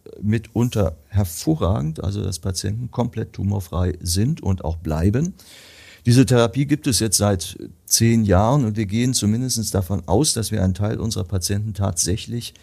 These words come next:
geheilt haben, was früher leider nie passierte unter den klassischen Therapien.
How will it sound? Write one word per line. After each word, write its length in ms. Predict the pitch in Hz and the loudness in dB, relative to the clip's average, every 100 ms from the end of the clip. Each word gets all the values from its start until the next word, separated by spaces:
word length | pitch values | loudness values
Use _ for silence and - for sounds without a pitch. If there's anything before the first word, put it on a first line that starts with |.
| _ _ | _ _
geheilt 520 | - 87 85 98 127 120 | 4 6 6 4 0 -6
haben, 400 | 120 139 160 160 | -6 -4 -6 -4
was 300 | - - - _ _ | -4 -4 -6 _ _
früher 460 | - 107 107 113 - - - _ - | -6 0 2 0 -6 -20 -20 _ -4
leider 420 | 85 95 113 113 - _ - | 4 4 4 0 -6 _ -2
nie 360 | 92 98 120 - - | 2 2 2 -4 -4
passierte 540 | 107 - 80 87 120 | -2 0 -2 -4 -4
unter 240 | - 92 90 | -2 -2 0
den 280 | 87 82 82 - - - | -2 -2 -4 -14 -20 0
klassischen 500 | 85 82 82 87 85 | 2 2 0 -2 -2
Therapien. 600 | 85 87 90 - 52 | 0 0 -2 -4 -10